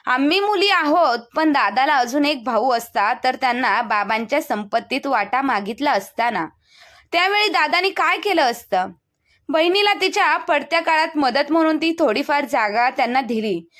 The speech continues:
त्यावर इतका राग धरण्याचं कारण काय होतं? वडिलांच्या इस्टेटीला वाटा घ्यायचा तर नात्यांवरची प्रेम, भाषा, जबाबदारी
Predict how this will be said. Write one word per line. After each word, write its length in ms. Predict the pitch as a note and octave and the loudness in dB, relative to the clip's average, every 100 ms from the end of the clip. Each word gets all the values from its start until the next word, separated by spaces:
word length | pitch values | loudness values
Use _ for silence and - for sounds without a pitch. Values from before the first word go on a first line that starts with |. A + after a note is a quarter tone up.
| - _ | -20 _
त्यावर 240 | E4 E4+ G4 | 0 2 2
इतका 400 | E4 - F4 F4 | 0 0 0 2
राग 160 | F4 | 2
धरण्याचं 540 | C#4 D4 C#4+ D4+ D4+ F4 | 2 2 2 0 0 -2
कारण 400 | D#4+ C4+ D4 E4 | 0 2 2 0
काय 260 | E4 D#4+ | 0 2
होतं? 420 | F4 G3+ F3 E3+ F3 _ _ _ _ _ _ _ _ _ - _ | 0 0 -2 -4 -6 _ _ _ _ _ _ _ _ _ -20 _
वडिलांच्या 580 | C#4+ D#4 F#4 F#4 G4 G4+ | 0 2 2 2 2 2
इस्टेटीला 580 | E4+ D#4 D#4+ F4+ E4+ E4 | 2 0 -2 0 0 2
वाटा 340 | D4+ A#3+ C#4 | 0 0 0
घ्यायचा 380 | C#4 C#4 B3 C#4 C4+ | 2 0 0 -2 0
तर 120 | D4 | 0
नात्यांवरची 760 | D4 A3 D4 C#4 C4+ A#3 G3+ D#4+ | 0 0 0 0 0 -2 -2 -4
प्रेम, 420 | - A3 B3 C#4+ | -2 -2 0 0
भाषा, 340 | A#3 A3 B3+ | 0 -2 -2
जबाबदारी 720 | G#3+ G#3+ G3+ A#3 A3+ F#3 F3+ | -2 -2 0 -2 0 -2 -4